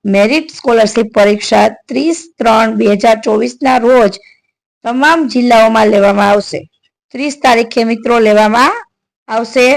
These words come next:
આ ત્રીસ તારીખે, તો તેની હોલ ટિકિટ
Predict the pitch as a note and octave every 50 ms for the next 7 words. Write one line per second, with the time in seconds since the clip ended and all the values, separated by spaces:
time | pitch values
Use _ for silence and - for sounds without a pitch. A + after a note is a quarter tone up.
0 | - - - A3+ A3+ A3 A3+ A#3 B3 C4 A#3+ - C4 B3 A#3+ B3+ G#3+ - C4 B3
1 | B3+ C4+ C4+ - _ _ _ _ _ _ - _ - G#3+ G#3+ G#3 G#3 B3 B3 B3+
2 | C4 B3+ A3+ A3+ B3+ D#4 E4 C4+ D#4 C4+ - - C4 B3+ B3 B3 -